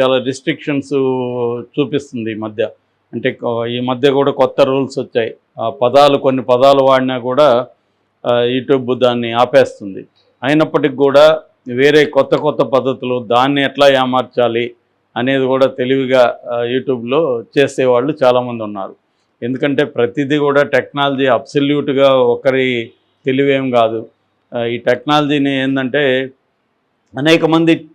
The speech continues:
ఆ, కస్టమైజ్ చేయడం, ట్వీక్ చేయడం అనేది చేస్తున్నారు. కొత్తగా ఇప్పుడు ఏఐ వచ్చింది.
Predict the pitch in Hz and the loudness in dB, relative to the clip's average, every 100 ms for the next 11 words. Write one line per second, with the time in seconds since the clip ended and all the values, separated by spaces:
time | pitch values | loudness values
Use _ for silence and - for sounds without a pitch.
0 | _ _ 143 123 - 139 - 160 156 135 | _ _ -10 -6 -2 -2 2 2 2 4
1 | 139 135 139 131 156 160 - 147 147 143 | 2 4 0 2 2 2 -2 2 2 2
2 | 131 131 139 135 127 - 120 113 101 139 | 0 -2 -2 0 -2 -2 -8 -10 -2 0
3 | 139 151 151 143 135 123 143 143 139 120 | 2 2 2 2 -2 2 4 4 4 0
4 | - 113 104 | -6 -12 -12